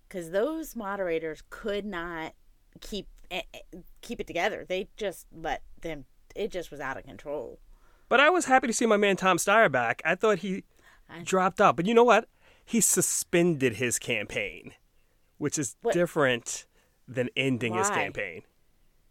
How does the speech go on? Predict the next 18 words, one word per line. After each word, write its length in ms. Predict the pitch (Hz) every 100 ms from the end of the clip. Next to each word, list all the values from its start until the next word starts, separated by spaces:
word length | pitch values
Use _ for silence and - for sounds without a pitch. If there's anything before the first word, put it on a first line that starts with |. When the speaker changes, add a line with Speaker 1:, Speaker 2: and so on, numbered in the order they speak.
| _ _ _ _ -
Speaker 1:
Why 180 | 190 190
did 160 | 196
he 80 | 208
suspend 480 | 196 185 - 180 170
it? 140 | 160 _ _ _ _ _ _ _ _ -
Speaker 2:
Uh, 260 | 131 117 -
lack 320 | 120 127 -
of 80 | 117
interest, 340 | 131 220 233
but 100 | 220
I 100 | 202
think 420 | 202 220 208 - _ _ _ _ _
he 60 | 214
was 100 | 202
like, 120 | 196
"You 80 | 226
know 140 | 226 226
what? 180 | 220